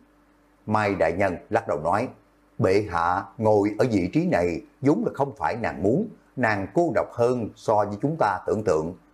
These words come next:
Nàng ở trước mặt của chúng ta chỉ triển lộ ra một mặt, trái lại một mặt bị nàng che giấu mới là nàng thật sự đó."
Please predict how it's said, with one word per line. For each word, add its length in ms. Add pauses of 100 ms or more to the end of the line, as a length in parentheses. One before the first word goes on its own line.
(320)
Nàng 400
ở 100 (100)
trước 180
mặt 140
của 120
chúng 160
ta 280 (240)
chỉ 300
triển 200
lộ 260
ra 80
một 200
mặt, 160 (460)
trái 220
lại 200
một 280
mặt 180 (160)
bị 220
nàng 320
che 140
giấu 280 (300)
mới 140
là 320
nàng 300
thật 220
sự 300
đó." 240